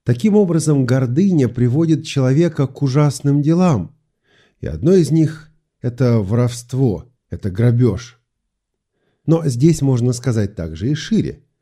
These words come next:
Ведь воровство, грабёж — это проявление нечестности. Например, это может быть нечестность в работе.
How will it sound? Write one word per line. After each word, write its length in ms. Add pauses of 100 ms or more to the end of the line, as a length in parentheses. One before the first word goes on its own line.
(460)
Ведь 260
воровство, 760
грабёж — 680 (460)
это 180
проявление 560
нечестности. 880 (680)
Например, 400
это 180
может 300
быть 320
нечестность 840
в 40
работе. 500